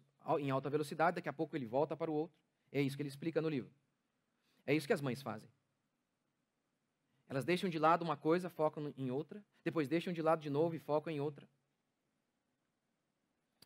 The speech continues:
É por isso que Lisa Cohen disse o seguinte: "Todas as mães trabalhadoras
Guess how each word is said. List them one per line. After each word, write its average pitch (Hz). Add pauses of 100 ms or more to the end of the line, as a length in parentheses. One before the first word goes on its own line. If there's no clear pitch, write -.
É -
por 214
isso 262 (720)
que 175
Lisa 180 (160)
Cohen 175 (340)
disse 180
o 190
seguinte: 143 (1900)
"Todas 190
as 180
mães 175
trabalhadoras 156